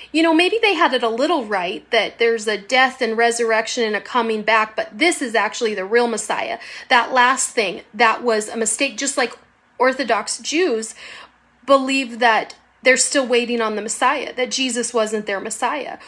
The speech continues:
Why wouldn't, after the rapture, people say, "Well, that was a counterfeit, but we're gonna believe this new one, the Antichrist"? They won't call him the Antichrist.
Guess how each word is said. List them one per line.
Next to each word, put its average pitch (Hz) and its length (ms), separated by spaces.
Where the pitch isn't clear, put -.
Why 247 260
wouldn't, 269 420
after 233 300
the 226 100
rapture, 220 480
people 220 600
say, - 260
"Well, 220 160
that 247 260
was 262 120
a 226 80
counterfeit, 220 800
but - 180
we're 269 200
gonna 240 200
believe 208 340
this 196 200
new 269 240
one, 214 320
the 220 240
Antichrist"? 240 800
They 294 100
won't 294 220
call 262 260
him 214 100
the 208 140
Antichrist. - 640